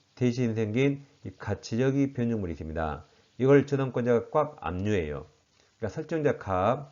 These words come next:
채무자가 갑이죠. 갑에게 보험금이 못 가게 꽉 잡아요. 그리고 이 보험금을 저당권자가 먼저 받아갑니다. 이게 물건 위에 대신한다고 표현합니다. 근데 압류는 꼭 저당권자가 할 필요 없어요.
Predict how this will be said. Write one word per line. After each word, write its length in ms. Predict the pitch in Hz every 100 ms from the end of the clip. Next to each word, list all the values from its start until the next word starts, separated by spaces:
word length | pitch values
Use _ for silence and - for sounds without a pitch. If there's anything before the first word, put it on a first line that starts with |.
| _ _ _
채무자가 560 | - 185 180 165 156 147
갑이죠. 500 | 92 92 85 73 - _ _ _ _
갑에게 640 | - 135 151 156 156 147 -
보험금이 560 | 120 123 127 120 123
못 160 | 107 107
가게 400 | 104 113 131 139 _ _
꽉 200 | 156 151
잡아요. 460 | - 90 92 71 - - _
그리고 280 | 113 117
이 120 | 113 110
보험금을 720 | 107 107 104 87 98 131 - _ _
저당권자가 720 | 113 110 - 104 117 127 127 - _
먼저 320 | 92 90 101
받아갑니다. 680 | 92 82 78 78 76 120 127 - _ _ _ _ -
이게 180 | 104
물건 460 | 101 101 107 120 120
위에 320 | 123 139 139 - _ -
대신한다고 720 | 107 95 104 92 92 107 113
표현합니다. 640 | 123 98 78 78 78 67 - _ _ _ _
근데 140 | 110 117
압류는 360 | 131 151 143
꼭 240 | 151 147 -
저당권자가 640 | 143 151 143 131 123 117
할 120 | 110
필요 140 | 104 95
없어요. 520 | - 92 90 123